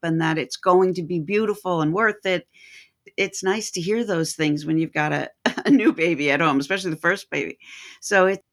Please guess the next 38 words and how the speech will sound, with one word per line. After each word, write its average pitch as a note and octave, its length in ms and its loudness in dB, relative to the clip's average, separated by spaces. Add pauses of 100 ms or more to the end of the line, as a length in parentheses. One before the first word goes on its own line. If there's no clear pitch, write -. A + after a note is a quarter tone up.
(260)
it's G#3+ 260 0
come C4 240 2
around A#3+ 360 4
to A3 120 -8
me A3 160 -2
in G3 160 0
many B3+ 340 4
different A3+ 460 -4
ways C#3+ 480 0
that E3+ 460 0 (340)
people F#3 300 -6
are E3 120 0
already C4+ 440 4
doing A#3 480 -2
some A3 260 -2
religious G3+ 460 -2
things G3 560 -2 (160)
without F3+ 480 2
believing, E3+ 640 0 (260)
and F3+ 160 4
they A3+ 220 4
need F3 340 2
some E3 240 -2
counsel D#3 560 -2
or D3+ 100 -2
some D3+ 220 -4
context. - 1040 -4 (260)
Context G4 600 -2
is C#3 120 -12
what C3+ 140 -10
I - 80 -8
can D#3+ 160 -10
offer. A#2 400 -12 (460)
And D#3 340 2
the - 80 -6
context E3 560 -4
tends D#3 300 0
to - 100 -8